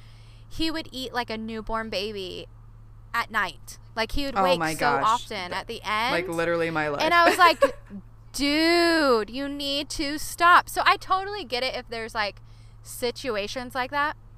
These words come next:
Speaker 1: So another thing you could do is kinda get a, a, another family member involved, 'cause sometimes, you know, it's kinda like just ripping off the Band-Aid. It's like, "Okay,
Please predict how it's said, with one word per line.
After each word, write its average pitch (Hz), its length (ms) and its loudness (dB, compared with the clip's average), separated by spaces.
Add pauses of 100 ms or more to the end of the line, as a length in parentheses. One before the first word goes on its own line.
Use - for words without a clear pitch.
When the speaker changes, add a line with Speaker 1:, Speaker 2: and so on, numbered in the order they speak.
(580)
Speaker 1:
So 262 160 -4
another 277 360 0
thing 277 180 -8
you 240 100 -8
could 240 140 -10
do 233 160 -8
is 220 120 -8
kinda 240 240 -8
get 220 160 -4
a, - 20 0
a, 190 760 -4
another 214 280 -6
family 208 380 -8
member 269 340 0
involved, 294 560 0 (520)
'cause 277 180 -12
sometimes, 311 840 -4
you 285 100 -12
know, 269 120 -8
it's 240 140 -10
kinda 254 260 -8
like 269 160 -8
just 247 200 -14
ripping 208 340 -8
off 202 140 -6
the 196 100 -12
Band-Aid. 165 480 -10
It's - 180 -14
like, 190 260 -6
"Okay, 403 580 -6